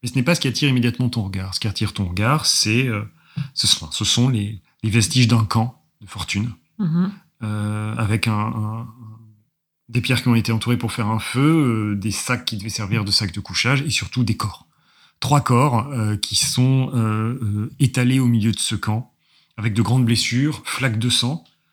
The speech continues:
Speaker 1: pour certains des rictus de douleur sur le visage au moment de la mort, probablement. Suffisamment de temps qui est passé pour que, euh, insectes et bêtes aient commencé à faire le travail sur les corps, en fait.
Speaker 2: Est-ce que je reconnais les signes distinctifs qu'on m'a donnés ?
Speaker 1: Parfaitement.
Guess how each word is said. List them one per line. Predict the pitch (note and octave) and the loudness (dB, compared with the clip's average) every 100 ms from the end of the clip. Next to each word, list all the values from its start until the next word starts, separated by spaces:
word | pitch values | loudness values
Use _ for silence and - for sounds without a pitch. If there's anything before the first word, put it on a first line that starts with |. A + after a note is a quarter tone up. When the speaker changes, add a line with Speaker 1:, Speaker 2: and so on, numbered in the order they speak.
| _ _ _ | _ _ _
Speaker 1:
pour | G#2 | -6
certains | - - C#3 | -6 0 2
des | A#2 | 4
rictus | A2 - B2+ A#2+ | 2 2 2 2
de | G#2+ | 2
douleur | A2 B2 B2 A#2+ | 2 4 4 2
sur | B2 | 0
le | G#2 | 0
visage | A2+ A#2+ A2 | 2 2 2
au | |
moment | A2 A2 | 2 2
de | A2+ | 2
la | A2 | 2
mort, | G#2+ A#2+ - | 2 0 -2
probablement. | A#2 A2+ G#2+ G#2+ B2 - _ _ _ _ _ _ | -2 -2 0 2 0 -2 _ _ _ _ _ _
Suffisamment | - D#3 - C#3 C3+ C3+ | -6 0 2 4 4 4
de | B2 | 2
temps | C3 | 0
qui | A#2+ B2 | 0 0
est | |
passé | A#2 - D3+ | 0 2 0
pour | A#2+ - | 0 -4
que, | - | 0
euh, | B2 C#3+ A#2 G#2+ G#2+ A2+ - | 2 2 0 0 -2 -4 -2
insectes | B2 - C3+ - | -2 0 0 2
et | B2+ | 0
bêtes | G#2+ C3+ D3 B2+ | 2 2 2 0
aient | |
commencé | A2+ A#2 A2 - C3 C#3 | 0 0 0 -2 0 2
à | A#2+ A2+ A2+ | 4 2 2
faire | A2+ B2 | 0 -2
le | A2 | -2
travail | - G#2 B2 | -2 0 0
sur | - | 0
les | G2+ | -2
corps, | G2+ A#2+ F#2 | -2 -2 -2
en | F2+ | -6
fait. | - - _ _ _ _ | -12 -20 _ _ _ _
Speaker 2:
Est-ce | - - | -20 -2
que | G3 | 2
je | F#3 | 2
reconnais | F#3+ F#3+ G3 G3+ G#3+ | 2 2 4 4 2
les | G3 | -2
signes | - - F#3+ F#3+ | -6 -6 0 0
distinctifs | F3 - F3+ - G#3 G3+ | 0 -2 -4 -4 -10 -10
qu'on | - | -6
m'a | F3 E3+ | -4 -4
donnés ? | E3+ G3 A3 | -4 -2 0
Speaker 1:
Parfaitement. | C3+ A2+ - F2+ | 0 0 -6 -10